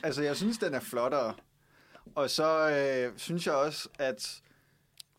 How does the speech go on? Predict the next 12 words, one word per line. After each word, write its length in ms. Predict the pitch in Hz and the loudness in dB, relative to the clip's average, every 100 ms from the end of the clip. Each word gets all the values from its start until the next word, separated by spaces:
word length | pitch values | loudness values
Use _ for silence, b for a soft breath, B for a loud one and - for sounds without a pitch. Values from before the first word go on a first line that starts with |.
| _ | _
den 160 | 143 135 - | -8 -6 -2
overrasker 540 | 135 165 190 151 - | 2 4 4 2 0
mig 120 | 151 | -2
mere, 300 | 147 151 156 | 0 0 2
og 100 | 139 | 2
jeg 180 | 135 127 | 2 0
sidder 220 | - 165 | 0 -2
med 140 | 147 139 | 0 -4
mere 460 | 135 139 151 147 117 _ _ | -4 -2 0 -2 -6 _ _
udspilede, 880 | 180 175 - 165 147 147 139 131 127 | -6 -6 -6 -6 -2 0 0 0 0
øh, 260 | 131 120 117 | 0 -2 -4
pupiller, 580 | 131 - 170 165 151 | -8 -6 -2 0 -2